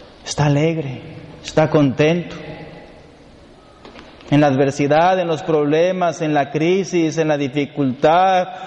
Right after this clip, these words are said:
o en la soledad, quien tiene al niño Dios, quien tiene a Jesús en su corazón, está contento. Amén.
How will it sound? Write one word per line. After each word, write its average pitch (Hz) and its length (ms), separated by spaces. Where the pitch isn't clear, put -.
o 160 100
en 160 120
la 156 120
soledad, 165 1040
quien 175 380
tiene 214 500
al 190 180
niño 208 340
Dios, 202 420
quien 185 260
tiene 202 360
a 190 100
Jesús 190 480
en 196 140
su 180 140
corazón, 180 600
está 202 420
contento. 208 880
Amén. 240 400